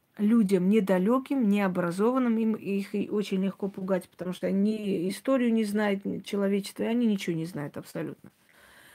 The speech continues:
Специально вот такие темы создаются, чтобы просто побольше людей пришли, посмотрели, э, лайкнули и так далее. Вот пенсии не платят, смотри, чё творится.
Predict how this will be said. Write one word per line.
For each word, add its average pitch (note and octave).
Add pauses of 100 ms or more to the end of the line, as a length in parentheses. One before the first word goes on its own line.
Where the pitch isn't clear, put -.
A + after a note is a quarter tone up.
Специально G#3+
вот F3+
такие G3
темы F3+
создаются, A3+
чтобы F#3
просто A#3
побольше G3
людей F#3+
пришли, A3
посмотрели, G3+ (2750)
э, F3 (380)
лайкнули G#3+
и F#3+
так F3+
далее. D#3+
Вот B3
пенсии G#3
не F#3
платят, B3+
смотри, F#3+
чё F#3+
творится. A3